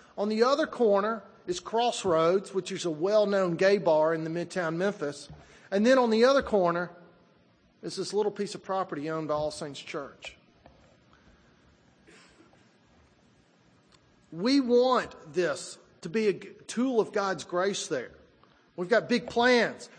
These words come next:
for it to be a picture of the redemptive power of God's love. I mean, ultimately, we want to transform this lot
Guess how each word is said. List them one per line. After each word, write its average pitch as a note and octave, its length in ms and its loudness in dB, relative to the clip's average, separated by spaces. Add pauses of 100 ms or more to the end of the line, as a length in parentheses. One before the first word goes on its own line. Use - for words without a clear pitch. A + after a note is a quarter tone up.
(100)
for G3+ 220 -6
it C4+ 240 0
to G#3+ 60 -4
be G#3+ 220 0
a F3 100 4
picture - 800 -6 (240)
of F3+ 160 -4
the G3+ 100 2
redemptive G#3 800 -2
power A3+ 380 2
of F3+ 100 -4
God's G3 380 -2
love. G3+ 320 2
I E3+ 40 -6
mean, F#3+ 180 -2
ultimately, A3 580 0
we G#3+ 160 -2
want A#3+ 240 4
to E3+ 80 -2 (340)
transform B3+ 840 4
this G3 260 2
lot G3 580 0